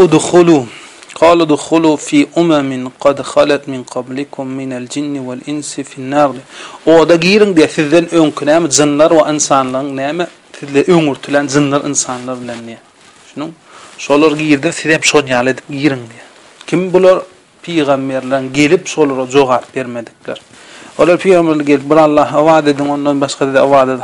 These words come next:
hak ilahi ýok" diýende, "Ejitna en na-, en netruka alihatina" diýen. Ýani, "Sen geldin, indi şu ilahlerimi taşlalmyn?" diýe,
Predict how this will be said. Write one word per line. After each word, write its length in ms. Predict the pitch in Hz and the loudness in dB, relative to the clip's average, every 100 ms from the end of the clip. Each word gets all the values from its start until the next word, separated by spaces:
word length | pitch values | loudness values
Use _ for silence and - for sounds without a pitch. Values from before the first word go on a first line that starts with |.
| - | -6
hak 200 | 135 - | -6 -8
ilahi 400 | 143 143 127 131 | -4 -2 -2 -4
ýok" 180 | 131 - - | -8 -10 -14
diýende, 260 | 127 151 - _ _ _ _ _ _ - | -12 -12 -14 _ _ _ _ _ _ -6
"Ejitna 680 | 143 123 156 - - 135 127 131 | -6 -4 -8 -8 -14 -10 -10 -10
en 140 | 131 | -10
na-, 360 | 131 - - 139 139 | -12 -12 -12 -8 -4
en 420 | 139 135 139 139 | -4 -4 -8 -8
netruka 420 | 143 139 - 135 131 | -6 -6 -10 -6 -4
alihatina" 680 | 135 123 127 135 135 143 135 | -4 -6 -10 -14 -14 -16 -16
diýen. 280 | 135 135 139 | -18 -20 -16
Ýani, 220 | 131 151 - - - - - - - _ _ - - | -14 -14 -18 -20 -20 -20 -20 -20 -20 _ _ -20 -14
"Sen 260 | - 180 151 | 0 0 2
geldin, 360 | 147 165 135 165 | 0 0 0 -2
indi 240 | 185 160 | -2 -6
şu 180 | - - - | -4 -4 -4
ilahlerimi 520 | 185 180 151 139 127 120 | -4 -2 0 -2 -4 -6
taşlalmyn?" 640 | 160 143 - 170 170 139 127 | -12 -10 0 0 0 -4 -8
diýe, 120 | 127 | -10